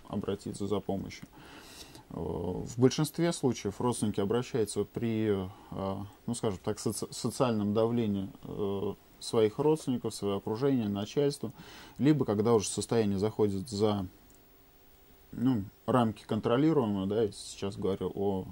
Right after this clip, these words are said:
алкогольных психозах, когда вызывает скорую помощь, и уже она доставляет человека к, э,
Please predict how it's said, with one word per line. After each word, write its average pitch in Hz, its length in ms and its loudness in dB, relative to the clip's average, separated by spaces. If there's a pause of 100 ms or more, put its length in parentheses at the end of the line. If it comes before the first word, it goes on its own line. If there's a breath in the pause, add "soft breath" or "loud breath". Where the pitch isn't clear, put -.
(100)
алкогольных 101 540 -2
психозах, 123 580 -2
когда 104 320 -2
вызывает 104 840 -2
скорую 104 320 -4
помощь, 127 400 -4 (420 loud breath)
и 95 80 -6
уже 98 280 -2
она 107 360 -2 (120)
доставляет 104 640 -2
человека 101 640 -4 (140)
к, - 100 -18
э, 92 220 -4